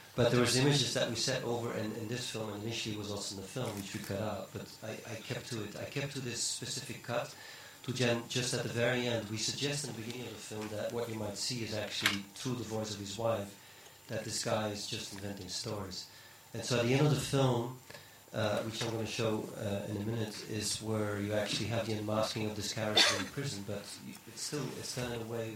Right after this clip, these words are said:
where it shines through, but it's his wife who basically says, you know, his South African persona is completely invented. And when,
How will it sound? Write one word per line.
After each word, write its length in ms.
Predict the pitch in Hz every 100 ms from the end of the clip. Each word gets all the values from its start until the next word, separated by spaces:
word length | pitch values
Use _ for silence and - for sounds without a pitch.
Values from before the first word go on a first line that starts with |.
| 107
where 160 | 107
it 100 | 104
shines 360 | - 107 101 -
through, 180 | - 117
but 100 | 107
it's 200 | 104 101
his 180 | 113 -
wife 240 | 113 113 -
who 60 |
basically 380 | 101 104 - 104
says, 280 | - 107 98
you 60 | 104
know, 60 | 101
his 120 | 101
South 200 | 110 107
African 280 | 104 104 -
persona 320 | - - 113 107
is 120 | -
completely 520 | 107 104 147 - 101
invented. 400 | 98 104 101 92 - - - - - - - -
And 120 | 120 117
when, 320 | 120 120